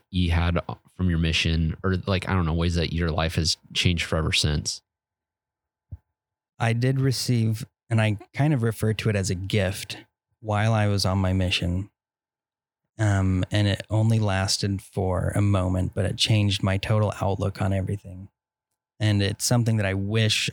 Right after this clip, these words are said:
Speaker 2: I would incorporate more of in my daily life and think back on because it really affected how I viewed the world. And it was, so when we were riding the subway, the, the metro,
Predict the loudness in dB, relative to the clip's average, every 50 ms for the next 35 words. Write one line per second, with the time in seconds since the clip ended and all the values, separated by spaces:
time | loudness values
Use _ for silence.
0 | -2 -2 0 0 2 0 0 0 0 0 0 -2 -4 -6 -8 -12 -12 -12 _ -4
1 | -2 -2 -2 0 0 0 0 0 0 0 0 2 2 2 2 2 2 0 0 0
2 | -2 -4 -6 -8 _ -4 -2 0 0 2 0 0 0 0 0 0 0 0 0 0
3 | 0 0 0 0 -2 -2 -4 -8 -16 -10 -8 -6 -6 -4 -4 -4 -2 0 0 -2
4 | -2 -2 -2 0 0 0 -2 -2 0 0 0 0 -2 -2 0 -2 0 0 -2 -2
5 | -2 -2 -2 0 0 0 2 0 0 -2 -2 -2 -2 -2 -2 -2 -4 -4 -4 -2
6 | -2 -4 -4 -2 0 0 0 0 -2 -2 -2 -2 -2 -2 -2 -2 -2 0 0 0
7 | 0 0 0 0 -2 -4 -6 -10 _ _ _ _ _ _ _ _ _ _ _ _
8 | _ _ _ _ -2 0 2 2 4 2 0 -2 -2 -2 0 0 0 0 0 0
9 | 0 0 -2 -2 -4 -6 -8 _ _ _ _ _ _ _ _ _ _ _ -6 0
10 | 0 2 2 2 2 2 2 2 2 2 2 2 2 2 2 2 0 0 0 0
11 | 0 -2 -2 -2 -2 -2 -2 -2 -4 -6 -4 -4 0 0 0 0 0 -2 -4 -4
12 | -2 -2 -2 -4 -4 -6